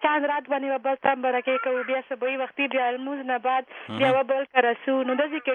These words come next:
Speaker 1: ډېر خوند وي.
Speaker 2: صحیح، تاسو وایئ چې ستاسو د کورنۍ، آه، غټه برخه یا غټه شمېره کې دلته پاتې کېږي، نو ستاسو د اختر هم هغه شانتي وي لکه څنګه چې وړاندې و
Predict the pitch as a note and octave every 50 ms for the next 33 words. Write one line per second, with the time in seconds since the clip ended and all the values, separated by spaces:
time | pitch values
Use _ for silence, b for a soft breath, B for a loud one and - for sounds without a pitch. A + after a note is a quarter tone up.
0 | G#3+ B3 C4 C#4 - _ - A#3 A#3 A#3+ A#3+ A#3+ B3 A#3+ - - - - - -
1 | C#3 C3+ C#3+ C#3+ C3 - D3+ C#3+ - - C3+ C3+ C#3 C#3+ D3 C#3+ B2+ C#3 A#2+ -
2 | - C3+ C3 - C3+ B2 A#2 A2 - - A#2 A#2 A#2 B2+ C3 C3+ C3+ C3+ C3+ B2+
3 | B2 B2+ A#2 A2+ A2+ A2 G#2+ B2 C3+ C3 C3 B2 A2+ B2 A#2+ - - A#2+ A#2 A2+
4 | A2 A2 G#2+ G#2+ B2 A#2+ - A#2 - - A#2 A2 A2+ A2+ - G#2+ G#2 A2+ G#2+ -
5 | A2 - A2 G#2 F#2 A2 G2+ G#2 A#2+ B2+ B2 B2 A#2 A2 - - A#2 A2 A2 A2+
6 | A2 A2+ A2 - _ C3 A#2 G2+ B2 C3+ - C3 C#3 C#3+ D3 - C#3+ C3+ C3+ A#2
7 | C3+ C3 C3 C3 A#2+ A#2+ - B2 - - B2+ B2 B2 G#2+ B2+ A2 A#2 B2+ C3+ C#3
8 | C#3 C#3 C3+ B2+